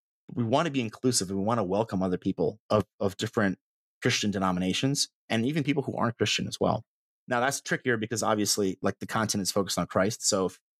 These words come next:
if you're not, uh, if you don't follow Christ, then it, you know, it's, it's a little different. But I've had people, you know,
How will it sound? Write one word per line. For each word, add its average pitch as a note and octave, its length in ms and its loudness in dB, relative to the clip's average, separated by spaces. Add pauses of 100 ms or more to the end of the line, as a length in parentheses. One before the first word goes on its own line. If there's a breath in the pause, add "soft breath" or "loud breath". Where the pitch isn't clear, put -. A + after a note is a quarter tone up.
(200)
if A#2+ 120 -4
you're G#2+ 80 2
not, G2 280 0 (160)
uh, F#2+ 240 2
if - 120 -8
you G2+ 40 0
don't G#2 180 0
follow G#2+ 240 2
Christ, B2+ 320 0
then G2+ 120 0
it, F2+ 140 -2 (440)
you G#2+ 80 2
know, F2+ 220 0 (180)
it's, - 220 0
it's G#2+ 120 -4
a - 40 2
little G#2 120 2
different. A2 260 0
But A#2 200 0 (680)
I've B2 120 -2
had F#3+ 120 4
people, C3 340 2
you C3 100 0
know, A2 200 0